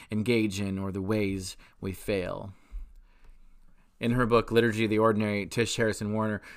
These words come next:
uh, Warren says, "It's remarkable that when,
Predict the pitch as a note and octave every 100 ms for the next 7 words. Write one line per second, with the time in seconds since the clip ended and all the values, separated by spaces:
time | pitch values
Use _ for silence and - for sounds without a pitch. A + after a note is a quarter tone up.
0 | - - F#2+ G#2 G#2+ G#2+ G2+ - G2+ F#2
1 | - - - A#2 A#2+ A2+ A#2+ A#2+ B2 B2+
2 | B2+ B2 A#2 F#2+ G2+ G2+